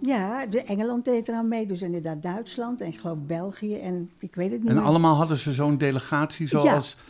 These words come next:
Speaker 2: van Nederland ook?
Speaker 1: Ja, wij, wij, wij hadden dus wat je net zei,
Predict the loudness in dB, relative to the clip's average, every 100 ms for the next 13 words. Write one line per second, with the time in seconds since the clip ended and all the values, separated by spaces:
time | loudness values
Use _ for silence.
0 | -20 -8 0 4 4 4 2 0 2 2
1 | 2 2 -2 -2 -2 -4 -4 -6 -2 -2
2 | -2 -4 -2 0 -2 -4 -6 -4 -6 -4
3 | -4 -2 -4 -4 -4 -2